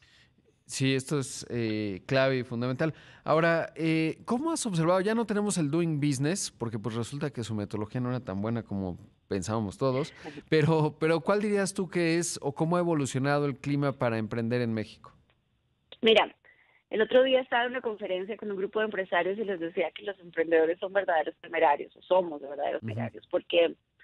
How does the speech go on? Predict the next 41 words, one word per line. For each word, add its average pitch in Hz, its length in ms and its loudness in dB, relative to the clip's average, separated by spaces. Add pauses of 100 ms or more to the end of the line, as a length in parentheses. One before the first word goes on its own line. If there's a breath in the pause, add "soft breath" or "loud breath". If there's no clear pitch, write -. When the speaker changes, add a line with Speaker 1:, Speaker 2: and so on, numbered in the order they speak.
(340 loud breath)
Speaker 2:
pues, 208 180 0
todo 254 260 6
dice 262 300 -2
que 190 400 -4
las 175 160 -4
cosas 208 220 -10
están 190 240 -4
difíciles, 233 840 -2
todo 190 200 0
dice 190 200 -6
que 185 80 -18
se - 120 -10
van 165 160 0
a - 20 -16
poner 160 320 -8
peor, 202 500 4
todo 175 220 0
dice 175 240 -6
que 151 100 -16
la 143 100 -10
pandemia, 208 680 0
y, 202 260 -4
y 214 120 -12
sin 214 160 -2
embargo, 226 560 2 (320 soft breath)
justamente 254 600 0
en 233 100 -6
esta 226 280 0
época 208 300 -4
hemos 202 180 -8
visto 202 260 -6
cómo, 190 520 -2 (400 soft breath)
eh, 170 520 2
las, 170 320 2 (220)
las, 175 240 -4
los - 260 -10
empresarios 180 540 0
y 202 160 -8
sus 180 80 -16
empresas 175 640 -4
buscan, 202 540 2